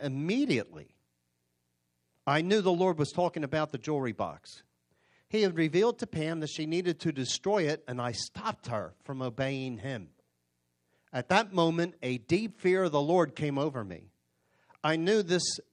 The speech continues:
I knew that as soon as we got home, I had to take full responsibility for what I had done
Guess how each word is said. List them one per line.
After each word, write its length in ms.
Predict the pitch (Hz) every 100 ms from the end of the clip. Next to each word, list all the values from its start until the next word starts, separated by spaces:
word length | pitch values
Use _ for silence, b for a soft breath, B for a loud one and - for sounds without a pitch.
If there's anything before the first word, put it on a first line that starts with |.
| _
I 120 | 127 135
knew 280 | 151 247
that 320 | 160 143 143 -
as 140 | 123 -
soon 300 | - 185 196
as 160 | 156 127
we 160 | 139 135
got 260 | 160 180
home, 360 | - 139 127 135
I 120 | 131
had 220 | 131 156
to 100 | 156
take 260 | 139 143 135
full 240 | - 180
responsibility 800 | 190 185 170 165 - 147 139 135
for 160 | 131 139
what 160 | 135 147
I 140 | 147
had 180 | 151 131
done 320 | 117 120